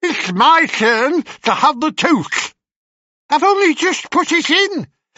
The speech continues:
Then Penfredo should let me have the eye at least. Oh, stop moaning, Ennio. As Perseus entered the chamber, he saw,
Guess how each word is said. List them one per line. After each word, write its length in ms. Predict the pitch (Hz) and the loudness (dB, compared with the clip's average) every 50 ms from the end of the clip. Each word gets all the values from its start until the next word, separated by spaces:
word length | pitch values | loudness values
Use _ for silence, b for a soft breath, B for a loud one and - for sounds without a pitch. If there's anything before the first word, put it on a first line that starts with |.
| B B B B | B B B B
Then 360 | - 147 185 277 302 285 214 | -4 -2 0 0 0 -2 -4
Penfredo 1000 | - - 277 320 320 240 - - - 247 349 370 359 330 190 185 139 147 180 160 B B B | -4 -2 -2 -2 -2 -4 -6 -4 -2 -2 0 0 0 0 -2 -2 -2 -2 -2 -4 B B B
should 220 | - - 220 185 - | -2 -2 -2 0 0
let 220 | 185 240 294 302 | 0 0 0 0
me 120 | 294 247 | 0 0
have 200 | 208 160 240 240 | 0 0 0 -2
the 160 | 185 220 220 226 | 0 0 2 2
eye 280 | 262 269 262 240 190 | 4 4 2 2 0
at 120 | 175 214 220 | -2 -4 -2
least. 600 | 247 254 311 247 - - - - - - - - _ _ _ _ _ _ _ _ _ _ | 0 0 0 0 -2 -4 -10 -12 -12 -14 -14 -16 _ _ _ _ _ _ _ _ _ _
Oh, 160 | - 254 277 | 0 0 0
stop 440 | - - - - - - 220 247 220 | 0 -2 -6 -6 -2 -2 -2 -2 -2
moaning, 480 | 220 185 208 226 208 196 196 208 190 196 | -2 0 2 2 2 2 0 -2 -2 -2
Ennio. 560 | 208 185 175 214 214 196 190 208 202 190 _ _ _ _ _ _ _ _ _ _ _ _ _ _ _ _ _ _ _ _ _ _ _ - | -2 -4 -2 -2 -2 -2 -2 -2 -2 -4 _ _ _ _ _ _ _ _ _ _ _ _ _ _ _ _ _ _ _ _ _ _ _ -10
As 180 | 120 147 - | -10 -8 -10
Perseus 560 | - - 196 233 233 - - - 233 208 - - - | -8 -6 -6 -6 -6 -6 -8 -8 -10 -10 -10 -8 -6
entered 320 | 127 127 139 135 - 190 | -6 -6 -6 -8 -10 -14
the 80 | 160 160 | -14 -16
chamber, 540 | 147 - - 143 127 98 95 82 78 90 90 B B B B B | -14 -10 -8 -6 -6 -6 -8 -10 -14 -16 -18 B B B B B
he 140 | B 143 123 | B -6 -6
saw, 420 | - - - 202 196 165 113 101 | -4 -2 0 0 0 0 0 -4